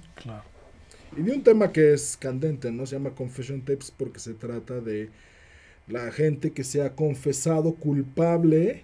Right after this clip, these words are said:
Speaker 2: de homicidio en Estados Unidos siendo inocente.
Speaker 1: Oh, por Dios.
Speaker 2: Dirías, "¿eso nunca pasa en Estados Unidos?". Pues no, sí pasa. <laughs> Pero bueno, ¿algo más en lo que les pueda servir?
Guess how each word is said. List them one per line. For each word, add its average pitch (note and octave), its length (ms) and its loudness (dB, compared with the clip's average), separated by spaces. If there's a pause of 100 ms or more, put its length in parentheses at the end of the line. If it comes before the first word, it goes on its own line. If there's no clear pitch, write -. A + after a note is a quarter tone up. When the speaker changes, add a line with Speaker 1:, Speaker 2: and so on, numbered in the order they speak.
(140)
Speaker 2:
de C#3 180 -6
homicidio C#3+ 440 0
en D3+ 80 -2
Estados C#3 320 -2
Unidos D#3 320 -2
siendo C#3 240 -4
inocente. G#2 420 -10 (1600)
Speaker 1:
Oh, D3+ 120 -6
por C3+ 200 -8
Dios. C3 240 -8
Speaker 2:
Dirías, F#3+ 340 10
"¿eso G#3+ 180 8
nunca A3 300 6
pasa G3+ 200 4
en G3 80 2
Estados F3+ 360 0
Unidos?". F3+ 480 4
Pues C3 200 -6
no, D#3+ 140 -2
sí F#3+ 140 -6
pasa. D3+ 360 -4
<laughs> E3+ 60 -4 (2750)
Pero E3+ 160 12
bueno, G3 280 8 (500)
¿algo C4 200 10
más C#4 180 4
en C4 80 6
lo A#3+ 60 6
que B3 100 4
les A#3 120 6
pueda B3+ 200 4
servir? B3 380 0